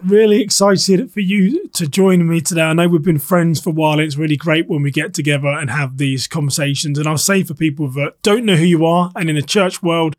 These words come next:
I'd be surprised with your large following, but you are the founder of Sheepdog Church Security. I recently saw you've,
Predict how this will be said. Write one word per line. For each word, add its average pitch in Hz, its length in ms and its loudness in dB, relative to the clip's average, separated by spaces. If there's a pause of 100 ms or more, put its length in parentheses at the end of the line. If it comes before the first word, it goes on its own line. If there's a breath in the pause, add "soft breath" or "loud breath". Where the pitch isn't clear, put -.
(220)
I'd 165 200 -2
be 240 160 4
surprised 190 640 2
with 160 80 -2
your 156 200 2
large 151 280 0
following, 151 360 0
but 160 120 -2
you 175 160 2
are 165 80 0
the 156 80 -2
founder 170 520 0
of 156 140 -4
Sheepdog 165 520 -4
Church 160 280 -4
Security. 151 580 -4
I 139 60 -8
recently 226 460 2
saw 180 160 0
you've, 160 240 0